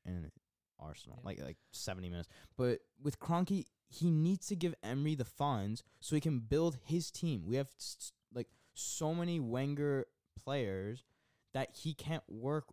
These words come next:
Speaker 1: He can't work with them. It's just simple.
Speaker 2: Yeah, and talking about, um, like, Wenger players, like, the on-, we realistically need another s-, depending on who we sell, obviously, but I would love to see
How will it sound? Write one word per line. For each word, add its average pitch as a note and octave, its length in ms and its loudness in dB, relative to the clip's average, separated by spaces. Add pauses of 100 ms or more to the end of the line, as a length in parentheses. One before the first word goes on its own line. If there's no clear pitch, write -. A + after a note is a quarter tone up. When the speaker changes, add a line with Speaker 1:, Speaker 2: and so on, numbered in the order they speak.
Speaker 1:
He C3+ 180 -4
can't E3+ 300 -2
work F3+ 240 0
with C#3+ 140 0
them. E2+ 240 -6 (240)
It's - 120 -12
just - 260 -6
simple. - 440 -6
Speaker 2:
Yeah, A#2+ 240 0
and C3 140 -4
talking D#3 380 -4
about, D3 340 0 (540)
um, G#2 540 -4 (540)
like, A2+ 140 -4 (100)
Wenger A2+ 360 0
players, C3+ 320 -2
like, A#2+ 120 -4 (680)
the D#3 80 -12 (380)
on-, C#3 340 -4 (460)
we E3+ 220 4
realistically D#3+ 600 2
need B2 380 0 (220)
another B2+ 320 0
s-, - 180 -4 (100)
depending C#3+ 300 -2
on A#2+ 140 2
who A#2 60 -2
we A2 100 0
sell, G#2 260 -4
obviously, G2+ 380 -6
but G#2+ 160 -10
I A#2+ 80 0
would B2 160 0
love A#2+ 240 0
to - 80 -4
see A2+ 380 -2